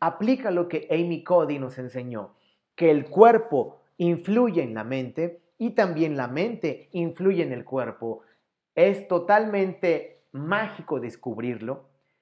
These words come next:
Ponlo en práctica, dime qué has aprendido, qué preguntas tienes acerca del tema que hoy te presenté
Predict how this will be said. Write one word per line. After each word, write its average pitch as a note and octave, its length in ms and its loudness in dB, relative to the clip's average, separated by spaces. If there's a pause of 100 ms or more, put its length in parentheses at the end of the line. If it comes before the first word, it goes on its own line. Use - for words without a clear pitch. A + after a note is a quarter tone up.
(260)
Ponlo F#3+ 320 4
en D3+ 160 -2
práctica, C3+ 760 -2
dime G#3 380 0
qué E3+ 140 2
has D3 140 0
aprendido, C#3 760 -2
qué F#3 200 0
preguntas E3 720 -2
tienes D3+ 300 -4
acerca C#3 480 -2
del A2 240 -6
tema D3+ 400 -2
que A#2 140 -4
hoy C3 160 -2
te C3 140 -8
presenté G#2 760 -10